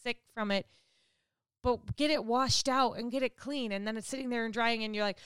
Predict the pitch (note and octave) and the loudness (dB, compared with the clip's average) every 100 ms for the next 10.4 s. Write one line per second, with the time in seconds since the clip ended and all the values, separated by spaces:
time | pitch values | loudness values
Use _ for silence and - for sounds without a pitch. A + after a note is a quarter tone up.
0 | - - _ - F4+ G#4+ F4 C4+ C4+ B3 | -20 -20 _ 4 8 10 8 2 0 0
1 | F#3+ - - - A#3+ C#4 G3 - - _ | 0 -4 -10 -4 0 2 0 -2 -16 _
2 | _ F#3+ F3+ A#3 C#4 - A#3+ A3+ - G#3 | _ -8 2 4 6 4 2 0 0 0
3 | F#3 F3+ F3 E3 - _ _ _ - - | 0 2 0 -2 -8 _ _ _ -8 -2
4 | G#3+ A3 G#3+ B3 B3 G3+ G3 - - _ | 2 4 4 2 2 4 4 4 -6 _
5 | _ _ - G3 G3+ G3+ - F3+ G3 F3+ | _ _ -4 -2 0 0 -2 -2 -2 -2
6 | D3+ D3 D#3 _ _ _ _ _ _ _ | -4 -8 -12 _ _ _ _ _ _ _
7 | _ _ _ _ _ _ _ _ _ G3 | _ _ _ _ _ _ _ _ _ 0
8 | A#3+ C#4 - - F#4 E4+ C4+ A3+ G#3 G3+ | 4 4 0 -4 0 0 2 2 4 2
9 | G3 G3+ F#3 E3+ F#3 F#3 F3+ E3+ F#3 F3 | 0 0 0 0 -2 0 -2 -4 -4 -6
10 | D#3 F3+ F3 E3+ | -4 -2 0 -2